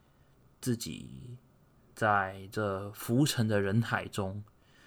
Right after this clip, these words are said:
哦，可以找到自己一个定位也好，或者是比较能够让自己可以说服自己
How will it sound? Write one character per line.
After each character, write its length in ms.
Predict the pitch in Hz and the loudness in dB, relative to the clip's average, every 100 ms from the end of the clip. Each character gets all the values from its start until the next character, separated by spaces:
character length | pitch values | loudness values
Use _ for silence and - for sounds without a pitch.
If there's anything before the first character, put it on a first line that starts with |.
| - - | -18 -10
哦， 160 | 101 95 | -8 -6
可 160 | - | -4
以 140 | 101 101 | -4 -4
找 180 | 98 98 | -4 -2
到 140 | 104 | -2
自 140 | 98 | -2
己 180 | 98 76 | -6 -8
一 20 | 85 | -8
个 400 | 95 71 67 135 - - | -6 -6 -6 -12 -18 2
定 260 | 175 135 107 117 | 4 4 2 -2
位 160 | 101 - _ _ - - _ - | -2 -6 _ _ -20 -20 _ -12
也 180 | - | -10
好， 240 | - 85 - - | -8 -10 -12 -8
或 200 | 123 98 | -4 -4
者 60 | 76 | -4
是 320 | - 90 78 - _ _ - - - - _ | -8 -8 -10 -16 _ _ -20 -20 -20 -20 _
比 100 | 95 | -8
较 760 | 104 104 101 95 92 90 92 107 - - - | -2 2 2 2 0 -4 -6 -10 -18 -18 -10
能 260 | 95 101 | -8 0
够 500 | 117 120 104 98 101 107 _ _ - | 2 6 4 2 -4 -12 _ _ -6
让 240 | 127 113 | -2 -2
自 160 | 107 117 | -2 -6
己 180 | 110 - | -6 -12
可 200 | - 101 | -8 -8
以 80 | 87 | -4
说 260 | - 147 | 0 0
服 160 | 104 82 | 0 -8
自 180 | - 104 | -12 -12
己 180 | - | -12